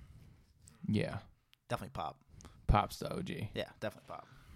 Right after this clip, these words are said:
Speaker 1: And, and yeah, probably Kurt. Regardless, Brad
Speaker 2: Yeah,
Speaker 1: Stevens,
Speaker 2: top three.
Speaker 1: great coach.
Speaker 2: For sure.
Speaker 1: The thing is,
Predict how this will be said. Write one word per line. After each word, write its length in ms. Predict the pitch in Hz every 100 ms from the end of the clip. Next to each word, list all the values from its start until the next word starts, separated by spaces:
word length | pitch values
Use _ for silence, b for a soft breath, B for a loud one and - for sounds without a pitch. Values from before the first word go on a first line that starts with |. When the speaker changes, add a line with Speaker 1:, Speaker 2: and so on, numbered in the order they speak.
| - -
Speaker 1:
And, 220 | 127 120
and 400 | 117 120 113 - -
yeah, 340 | 113 101 92 - - - _ - -
probably 480 | - 127 120 107 104
Kurt. 160 | 104 - - -
Regardless, 680 | 165 160 156 151 120 107
Brad 240 | - 147 139
Speaker 2:
Yeah, 40 | 123
Speaker 1:
Stevens, 200 | 139 110
Speaker 2:
top 220 | 151 -
three. 160 | 123 107
Speaker 1:
great 280 | 156 156 139
coach. 360 | 117 98 -
Speaker 2:
For 100 | -
sure. 220 | 98 90 - b b b b b b b b b _ - -
Speaker 1:
The 60 |
thing 340 | 175 269 302 240
is, 260 | 170 120